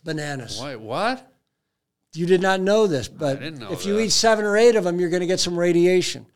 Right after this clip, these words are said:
Speaker 1: which makes sense.
Speaker 2: What?
Speaker 1: That's why they're wearing that rubber yellow hazmat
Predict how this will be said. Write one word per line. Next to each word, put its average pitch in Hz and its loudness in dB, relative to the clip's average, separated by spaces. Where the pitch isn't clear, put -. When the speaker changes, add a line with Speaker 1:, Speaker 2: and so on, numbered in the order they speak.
Speaker 1:
which 170 0
makes 196 2
sense. - 0
Speaker 2:
What? 156 -18
Speaker 1:
That's 156 -12
why 160 -4
they're 151 -6
wearing 156 -6
that 139 -6
rubber 147 -8
yellow 139 -8
hazmat 127 -10